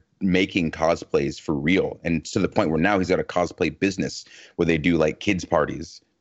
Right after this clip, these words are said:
and stuff. Like, he's, like, that's, that's, he's the man. He's so good. I love that stuff because, again, like, people like comic books, they like video games, they like wrestling,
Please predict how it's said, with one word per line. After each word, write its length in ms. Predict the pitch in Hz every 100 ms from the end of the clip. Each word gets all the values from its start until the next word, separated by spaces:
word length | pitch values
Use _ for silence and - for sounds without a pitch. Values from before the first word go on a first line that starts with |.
| -
and 100 | 71
stuff. 340 | - 67 - -
Like, 140 | 76
he's, 360 | - 104 95 -
like, 140 | 90
that's, 200 | 90 87
that's, 300 | 90 - - - _
he's 220 | - 104 -
the 100 | 78
man. 480 | 78 92 73 73 -
He's 140 | 87
so 240 | - 95
good. 260 | 78 82 76 - - - - _ _
I 60 | 104
love 180 | 123
that 140 | 175 -
stuff 280 | - 90 -
because, 260 | 92 98
again, 440 | 87 78 123 143 82
like, 260 | 80 76 - _ _ _ _
people 260 | - 156 170
like 180 | 185 -
comic 400 | - 120 120 90
books, 240 | 104 101
they 120 | -
like 180 | 104 123
video 240 | 90 95 101
games, 220 | 98 92
they 80 | 107
like 120 | 101
wrestling, 440 | 82 92 - 110